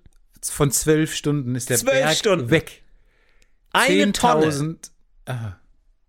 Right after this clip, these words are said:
Speaker 1: Ja, komplett weg. Kommt auf den Marktplatz an natürlich. Wie, wie viele Leute gehen da lang? Weil natürlich, jeder hat, gibt es nur die Blöße, so einen Eimer voll maximal mitzunehmen.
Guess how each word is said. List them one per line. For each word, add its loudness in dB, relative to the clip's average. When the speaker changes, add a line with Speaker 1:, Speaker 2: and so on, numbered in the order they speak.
Speaker 1:
Ja, 0
komplett 0
weg. -8
Kommt -2
auf -6
den 2
Marktplatz 0
an -4
natürlich. -6
Wie, -2
wie -2
viele 0
Leute 2
gehen 0
da 2
lang? 2
Weil 2
natürlich, -2
jeder 0
hat, -6
gibt -2
es -4
nur 2
die 0
Blöße, 2
so -2
einen 2
Eimer 0
voll -4
maximal -8
mitzunehmen. -8